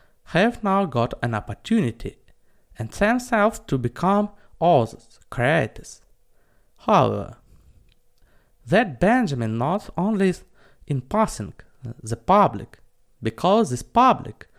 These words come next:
only low class of capitalist production, is not ready to make judgments,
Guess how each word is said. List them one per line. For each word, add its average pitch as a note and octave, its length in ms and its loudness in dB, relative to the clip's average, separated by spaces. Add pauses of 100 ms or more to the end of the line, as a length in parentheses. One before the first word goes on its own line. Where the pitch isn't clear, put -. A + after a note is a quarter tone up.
(380)
only A2 260 0
low C#3 380 2
class F3 480 -2
of - 260 -10
capitalist - 600 -2
production, G#2+ 600 -6 (760)
is G#2+ 140 -12
not A3 220 0
ready F3 500 0 (340)
to A2 100 -6
make C#3+ 360 -2
judgments, E3 720 -6